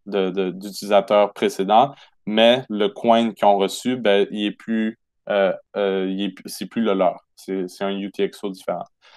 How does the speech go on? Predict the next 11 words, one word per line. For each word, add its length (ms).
Donc, 320
euh, 300
c'est 160
ça 160
qui 100
permet 320
de 80
détecter. 720
Et 260
à 120
chaque, 500